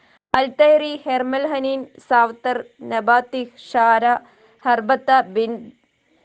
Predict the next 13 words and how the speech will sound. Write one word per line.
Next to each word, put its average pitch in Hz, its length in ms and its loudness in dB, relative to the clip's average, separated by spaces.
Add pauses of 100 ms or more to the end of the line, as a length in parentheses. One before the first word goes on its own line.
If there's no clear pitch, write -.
(100)
ബിൻ 254 320 -6 (200)
ജബയിൽ 233 520 2
മേഖലകൾക്ക് 240 560 -2
ചുറ്റുമുള്ള 247 460 -4
പ്രദേശങ്ങളും 233 840 -2 (680)
ഷംസ്റ്റാർ, 285 540 0 (100)
താരിയ 262 500 2
തുടങ്ങിയ 247 360 -4
പട്ടണങ്ങൾക്ക് 247 600 -6
ചുറ്റുമുള്ള 240 380 -2 (120)
പ്രദേശങ്ങളും 233 640 -2
കേന്ദ്രീകരിച്ചാണ് 233 800 -2
ബോംബാക്രമണം. 214 920 -2